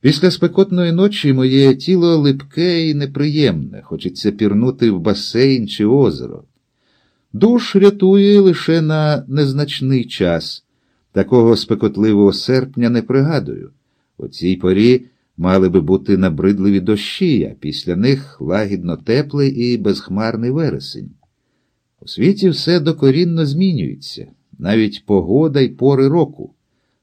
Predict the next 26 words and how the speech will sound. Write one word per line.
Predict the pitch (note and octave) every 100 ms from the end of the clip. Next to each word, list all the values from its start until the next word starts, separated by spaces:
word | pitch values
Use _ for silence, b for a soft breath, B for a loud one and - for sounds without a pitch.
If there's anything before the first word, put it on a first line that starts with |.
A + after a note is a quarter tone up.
| -
Незрозуміло, | D2+ F#2+ G2+ G#2+ A#2+ F3 G3 A2 E2+ D2 C#2 _ -
літо | - C#3 - G#2+
чи | - - C2+ G#1
осінь, | F#2 C3+ E3 - A2 E2 C#2
зима | F#2 - G#2 G2 C#3+
чи | C#3 F#2+
весна. | G2 - F3 G#2+ - _ _ _ _ _ _ _ _ -
Вирішую | A2 A#3 A#3 A3 G3 C3
зараз | F#2 F#3+ A3 G3
же | E3 E3+
їхати | D#3 G3 F#3 F3 F3
на | D#3 D#3
Дніпро, | C#3+ E3 E3 F#2+ E2 B1 - _ _ _
поки | F#2 - G2+
нема | G2+ G2+ G2+ F#2+
обідньої | G#2 F#2 G#2 F#2 G2 F#2+
спеки, | - - D#2+ C2+ - -
поки | - - F2+ E2+
не | E2+ E2+
придумав | F2 E2+ A2 G#2 F#2
собі | - E2 G2+ A2+ G#2+ B B B
ніяких | F#2 F#2+ G2 -
проблем | G2+ G2 D#2+ F#2+ A#2 A#2+
чи | - G#2
нагальних | G2 F#2+ F#2+ F#2+ G2 G2+
справ. | - D#2 A#1 -